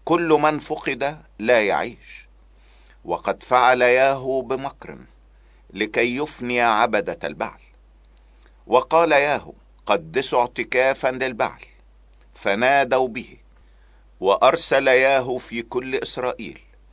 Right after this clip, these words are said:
فأتى جميع عبدة البعل، ولم يبق أحد إلا أتى، ودخلوا بيت البعل، فامتلأ بيت البعل من جانب إلى جانب.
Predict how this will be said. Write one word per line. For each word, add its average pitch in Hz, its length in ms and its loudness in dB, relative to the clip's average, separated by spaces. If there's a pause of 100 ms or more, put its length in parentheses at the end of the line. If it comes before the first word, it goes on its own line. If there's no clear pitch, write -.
(280)
فأتى 135 640 4
جميع 127 640 2
عبدة 123 540 2
البعل، 92 400 -6 (580)
ولم 117 440 2
يبق 127 560 4
أحد 120 360 -2 (320)
إلا 131 440 -2
أتى، - 200 -16 (920)
ودخلوا 131 800 0
بيت 117 360 0
البعل، 113 400 -4 (880)
فامتلأ 135 760 2
بيت 139 380 0
البعل 107 640 -2
من 113 260 -4
جانب 127 500 0
إلى 110 500 -2
جانب. 104 340 -10